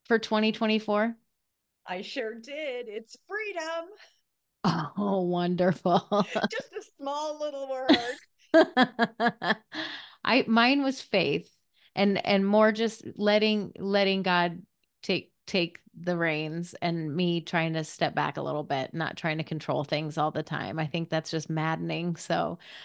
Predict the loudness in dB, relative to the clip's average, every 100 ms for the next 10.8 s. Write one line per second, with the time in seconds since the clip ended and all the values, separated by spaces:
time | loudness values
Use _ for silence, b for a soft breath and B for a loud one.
0 | B B -6 -4 -2 -4 -6 -6 4 6
1 | 6 2 -8 -4 0 2 2 0 -2 -6
2 | -2 0 0 -4 -6 -6 0 0 0 -2
3 | -10 -8 -4 -2 2 2 4 2 2 -12
4 | _ 2 4 2 4 2 2 2 0 0
5 | -2 0 -4 -4 -14 -12 -10 -10 -10 -10
6 | -10 -10 -10 -10 -12 -12 -10 -12 -12 -10
7 | -12 B B B B -2 0 2 2 2
8 | 0 0 0 -2 -2 -2 -4 0 2 4
9 | 4 4 6 6 6 4 4 0 2 4
10 | 6 6 6 6 4 -2 -10 -12